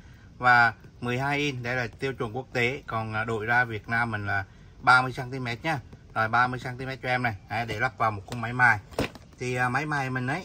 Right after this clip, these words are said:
là máy mài xài lưỡi một tấc nhá. Máy mài xài lưỡi một tấc là mình lắp vào ok này. Và đây,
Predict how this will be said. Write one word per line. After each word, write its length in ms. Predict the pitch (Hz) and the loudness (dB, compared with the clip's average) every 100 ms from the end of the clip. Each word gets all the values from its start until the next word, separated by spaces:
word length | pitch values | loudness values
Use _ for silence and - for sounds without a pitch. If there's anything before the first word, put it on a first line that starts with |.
| 127 | -6
là 120 | 120 | -4
máy 140 | 120 | -2
mài 200 | 139 127 | 0 -2
xài 260 | 117 117 117 | 0 0 0
lưỡi 140 | 120 | -2
một 160 | 107 - | -4 -2
tấc 200 | 175 - | -2 -2
nhá. 160 | 196 160 - - - - - | -6 -6 -10 -10 -10 -8 0
Máy 180 | 135 | 2
mài 160 | 156 131 | 4 4
xài 200 | 135 123 | 4 2
lưỡi 100 | 120 | 4
một 180 | 120 - | 2 6
tấc 300 | 175 - 131 | 4 4 4
là 440 | 131 123 120 117 - 117 | 8 8 8 6 0 -2
mình 140 | 123 147 | 2 2
lắp 140 | 156 | 4
vào 180 | 135 127 | 4 4
ok 180 | 139 160 | 2 2
này. 260 | 156 139 - - - - 127 | 4 2 0 -14 -20 -2 6
Và 140 | 135 | 8
đây, 200 | 156 | 8